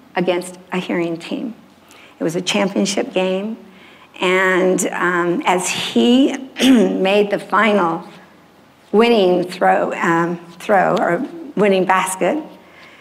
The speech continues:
then everybody erupted and all the fans go out on the sta-, out on the floor, and I'm running out there too. I, I don't know, I was, I was younger than five. And I ran up to him, and what did I ask?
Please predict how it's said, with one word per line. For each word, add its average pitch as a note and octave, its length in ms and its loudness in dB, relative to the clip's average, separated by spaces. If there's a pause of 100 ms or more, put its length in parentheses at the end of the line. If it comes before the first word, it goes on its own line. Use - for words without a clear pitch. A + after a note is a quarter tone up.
(640)
then G3 320 2
everybody F#3 460 4
erupted F#3 480 2
and F#3 120 2
all F#3 160 2
the F#3+ 120 -2
fans F#3 400 0
go F#3 160 2
out F#3 120 2
on F#3 240 0
the F3+ 120 0
sta-, F#3 400 -2
out F3+ 240 0
on F3+ 180 0
the F3 180 0
floor, F#3+ 440 0
and F3+ 160 -2
I'm A3 180 4
running G3 320 2
out F3+ 240 -2
there E3+ 160 0
too. G3 400 4
I, E3+ 180 -2 (140)
I F#3 120 -2
don't F3 220 -6
know, E3+ 140 -4
I F3+ 120 -2
was, F#3 200 -6 (120)
I F3+ 120 0
was F3+ 160 2
younger G#3 240 0
than E3+ 160 -6
five. F3 460 -2 (680)
And G3 120 2
I F#3 80 2
ran A#3+ 320 4
up C#4 160 0
to A3 100 2
him, G3+ 500 -2 (640)
and E3+ 120 0
what F#3 80 2
did C4+ 100 0
I E4 160 0
ask? D#4+ 420 -2